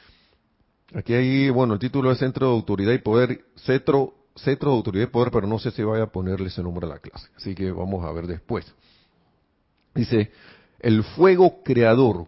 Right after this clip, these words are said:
que yo soy, que ustedes son y que somos todos,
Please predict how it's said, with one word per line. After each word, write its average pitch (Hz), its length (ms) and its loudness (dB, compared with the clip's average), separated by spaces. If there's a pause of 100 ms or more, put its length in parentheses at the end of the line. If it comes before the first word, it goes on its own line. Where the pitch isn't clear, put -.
que 98 180 -2
yo 135 220 2
soy, 104 440 -2 (2000)
que - 80 -12
ustedes 113 400 -2
son 123 240 -2
y 101 80 -6
que - 100 -10
somos 101 320 -8
todos, 120 300 -8